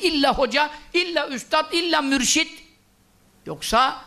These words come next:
kendi başına kitaptan okumakla da bu yollarda yürünmez yani.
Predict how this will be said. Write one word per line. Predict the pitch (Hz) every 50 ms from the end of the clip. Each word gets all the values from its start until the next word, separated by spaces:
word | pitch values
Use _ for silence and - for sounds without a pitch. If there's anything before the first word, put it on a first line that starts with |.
| - - - _ -
kendi | - - 185 202 214 220 254 254
başına | 226 196 - - 196 196
kitaptan | 185 - - - 190 180 185 - 247 247
okumakla | 233 196 196 202 190 180 180 - 180 165 170
da | 190 220 - - - - - - - -
bu | 156 190 208
yollarda | 202 190 180 175 175 170 170 160 185
yürünmez | 185 160 156 156 156 143 139 151 190 208 165 151
yani. | 151 139 123 113 107